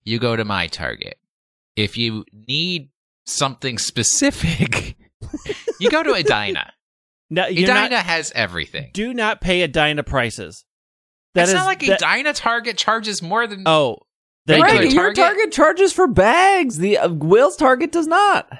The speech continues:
Speaker 2: Minneapolis
Speaker 1: Yeah.
Speaker 2: charges for bags. All
Speaker 1: I
Speaker 2: of
Speaker 1: don't live in
Speaker 2: Minneapolis charges for
Speaker 1: Minneapolis.
Speaker 2: bags.
Speaker 1: See, and
Speaker 2: That's a
Speaker 1: Edina's not in
Speaker 2: thing.
Speaker 1: Minneapolis
Speaker 3: And I'm,
Speaker 1: either.
Speaker 3: I feel stressed.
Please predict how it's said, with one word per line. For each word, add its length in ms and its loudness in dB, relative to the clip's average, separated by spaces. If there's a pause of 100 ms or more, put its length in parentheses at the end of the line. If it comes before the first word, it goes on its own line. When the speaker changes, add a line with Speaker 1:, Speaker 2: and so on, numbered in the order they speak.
(140)
Speaker 2:
Minneapolis 800 2
Speaker 1:
Yeah. 80 0
Speaker 2:
charges 420 0
for 180 -2
bags. 380 0 (100)
All 240 0
Speaker 1:
I 100 0
Speaker 2:
of 40 -2
Speaker 1:
don't 160 0
live 220 2
in 20 -10 (100)
Speaker 2:
Minneapolis 80 -2
charges 360 0
for 160 -2
Speaker 1:
Minneapolis. 80 -4
Speaker 2:
bags. 680 0 (140)
Speaker 1:
See, 320 -4
and 140 -2
Speaker 2:
That's 160 2
a 60 2
Speaker 1:
Edina's 300 0
not 120 2
in 80 0
Speaker 2:
thing. 60 -4
Speaker 1:
Minneapolis 600 -2
Speaker 3:
And 80 0
I'm, 80 -2
Speaker 1:
either. 100 -2
Speaker 3:
I 140 2
feel 160 0
stressed. 720 0